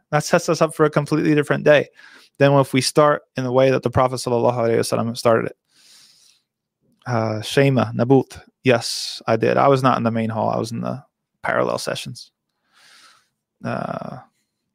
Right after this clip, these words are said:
alhamdulillah. So that's how the Prophet sallallahu alaihi wasallam would start his day. A couple little things and then we'll, we'll end the segment. So after he said that, alayhi salatu wasalam, <clears throat> he would wipe the sleep from his face.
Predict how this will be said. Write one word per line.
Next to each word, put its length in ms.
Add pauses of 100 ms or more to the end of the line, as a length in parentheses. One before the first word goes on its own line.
alhamdulillah. 540 (1600)
So 160
that's 240
how 80
the 100
Prophet 180
sallallahu 120
alaihi 180
wasallam 80
would 80
start 200
his 100
day. 140
A 40
couple 260
little 140
things 240
and 80
then 120
we'll, 200
we'll 160
end 180
the 80
segment. 420
So 260 (100)
after 380
he 140
said 280
that, 260 (240)
alayhi 220
salatu 360
wasalam, 880 (180)
<clears throat> 180
he 160
would 140
wipe 320
the 100
sleep 280
from 120
his 160
face. 420